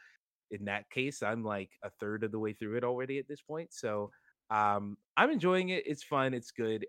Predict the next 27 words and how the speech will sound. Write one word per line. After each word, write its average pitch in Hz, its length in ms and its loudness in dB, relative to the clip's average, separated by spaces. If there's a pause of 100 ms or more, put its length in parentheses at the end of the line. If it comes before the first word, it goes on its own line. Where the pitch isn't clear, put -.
(120)
It 131 140 4
was, 131 140 -8
like, 104 180 -12
three 131 220 0
dollars 123 640 -2
'cause 113 160 -2
of 107 80 -8
all 107 120 -2
the 101 80 -12
sales, 110 440 -4
so 98 340 -2 (480)
I 101 60 -6
was 101 100 -8
like, 98 140 -8
"This 120 120 -4
is 107 80 -12
a 95 60 -14
very 101 260 -6
good, 101 300 -6
you 104 100 -10
know, 85 220 -16
<laughs> - 40 -20
return 120 320 0
on 127 140 0
investment 123 440 -2
for 107 120 -8
me." 113 300 2